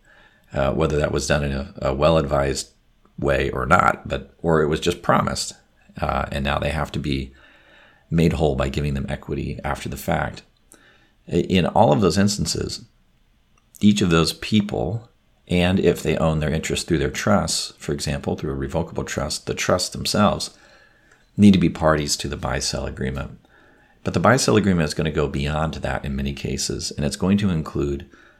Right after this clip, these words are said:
people like future ex-spouses, the estate of a deceased person, the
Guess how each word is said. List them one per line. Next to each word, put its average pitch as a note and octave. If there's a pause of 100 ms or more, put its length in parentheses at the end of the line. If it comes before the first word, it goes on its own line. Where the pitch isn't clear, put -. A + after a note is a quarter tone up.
(180)
people D#2
like D2
future F#2
ex-spouses, - (1040)
the D2
estate - (460)
of C2
a C2
deceased C#2
person, - (880)
the D#2